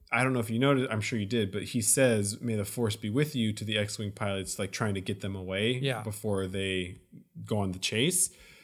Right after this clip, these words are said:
Speaker 1: Is that just, like, a saying that a lot of people know, so he doesn't actually know what those words are that he's saying?
Speaker 2: I think he thinks it's a, an alliance thing,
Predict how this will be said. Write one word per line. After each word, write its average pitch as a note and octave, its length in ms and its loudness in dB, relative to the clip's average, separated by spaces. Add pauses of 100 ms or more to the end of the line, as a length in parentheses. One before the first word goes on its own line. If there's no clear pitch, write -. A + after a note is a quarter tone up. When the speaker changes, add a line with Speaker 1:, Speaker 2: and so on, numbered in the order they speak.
(160)
Speaker 1:
Is C3 280 8
that D3+ 360 8
just, C#3+ 560 4 (500)
like, A#2 140 0
a A2+ 100 2
saying G#3 840 6
that F#3+ 160 8
a F#3 60 6
lot F#3+ 200 6
of F#3+ 80 0
people F3 300 4
know, D3 400 8
so D#3+ 160 2
he E3+ 180 2
doesn't D#3 300 8
actually C#3+ 400 4
know B2 520 6 (360)
what B2+ 260 2
those A#2 200 2
words A2+ 360 4
are G#2 440 2 (300)
that A2 140 2
he's G#2+ 200 2
saying? C3 540 6
Speaker 2:
I F#3+ 100 8
think G#3+ 160 6
he G#3 80 4
thinks G3 240 2
it's D3 160 -4
a, D3 160 2
an D3+ 140 0
alliance C#3 600 2
thing, B2 280 -14